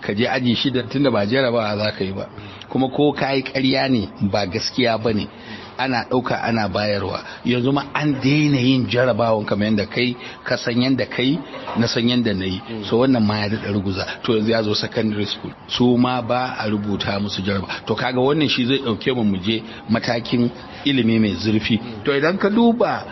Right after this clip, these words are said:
Speaker 1: kusan makarantu ba zai wuce takwas, tara ko in ka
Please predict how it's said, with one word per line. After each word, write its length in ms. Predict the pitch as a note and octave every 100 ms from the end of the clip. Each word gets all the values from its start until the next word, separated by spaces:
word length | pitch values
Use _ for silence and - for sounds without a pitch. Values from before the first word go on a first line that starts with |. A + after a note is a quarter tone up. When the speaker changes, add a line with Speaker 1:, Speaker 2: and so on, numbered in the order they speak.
| - - -
Speaker 1:
kusan 480 | D3 - D#3+ E3 D#3
makarantu 840 | C#3 - A#2 A2+ G#2 - C#3+ C#3 C#3 - - - A#2+
ba 120 | A#2
zai 140 | C3 C3+
wuce 400 | B2+ B2+ A#2+ G#2
takwas, 680 | - D3+ - - B2+ - - - - -
tara 300 | - D#3 B2
ko 240 | - A2+ G#2+ - - -
in 120 | C3+
ka 100 | B2